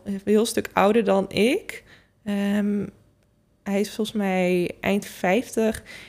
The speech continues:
en hij doet ook dit werk wat ik doe. En dat doet hij echt al, ik denk al dertig jaar.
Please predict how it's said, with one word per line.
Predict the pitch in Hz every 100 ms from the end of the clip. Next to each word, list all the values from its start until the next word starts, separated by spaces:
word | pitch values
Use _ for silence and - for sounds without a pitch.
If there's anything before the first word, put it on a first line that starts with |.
| -
en | 202 196 202 185 -
hij | - 196 202 190
doet | 220 240 -
ook | 202
dit | 196 185
werk | 180 180 -
wat | 165 -
ik | - 240 240
doe. | 220 220 214 -
En | - 190 190
dat | 190
doet | 185 196
hij | 196
echt | - 190 -
al, | 190 170 165 - - _
ik | 185 -
denk | 185 180
al | 170
dertig | 170 180 - -
jaar. | 185 185 196